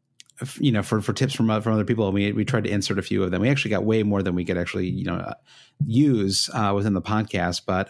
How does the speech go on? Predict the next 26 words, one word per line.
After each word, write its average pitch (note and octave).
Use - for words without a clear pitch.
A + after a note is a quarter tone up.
um, F#2
you G#2
know, G#2
even C3
just C#3+
reading A2
through G#2
those, F2
I F#2
was, F2
I G2+
got G2+
a E2+
lot F2
of F2+
great F#2+
perspectives. F2+
So G2
yeah, G#2
if A2+
you, A2
if G2+
you G#2+
wanna, G#2
you G2
know, E2+